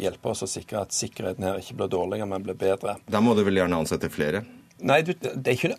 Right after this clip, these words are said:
Speaker 1: nødvendigvis hvor mange du ansetter som er poenget, men det er ikke kompetanse i det. Der har du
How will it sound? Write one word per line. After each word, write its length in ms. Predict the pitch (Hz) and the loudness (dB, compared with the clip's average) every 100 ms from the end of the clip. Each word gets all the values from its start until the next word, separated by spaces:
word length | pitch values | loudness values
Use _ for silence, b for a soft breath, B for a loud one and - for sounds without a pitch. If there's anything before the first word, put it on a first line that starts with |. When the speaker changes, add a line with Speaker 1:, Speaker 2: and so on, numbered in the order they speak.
| - | 0
Speaker 1:
nødvendigvis 380 | 139 117 127 131 | 2 4 4 2
hvor 140 | - 120 | 2 4
mange 300 | 104 95 113 | 6 4 2
du 60 | 113 | 2
ansetter 480 | 110 165 - 175 110 | 2 2 0 -2 -2
som 100 | 101 | -2
er 80 | 101 | 0
poenget, 300 | - 151 196 | 4 4 4
men 80 | 147 | 4
det 80 | 156 | 2
er 60 | |
ikke 140 | 143 143 | 0 -4
kompetanse 560 | 156 147 135 151 165 185 | -2 -2 0 0 2 2
i 60 | |
det. 80 | 113 113 | 2 4
Der 100 | 143 135 | 4 4
har 100 | |
du 80 | 143 | 4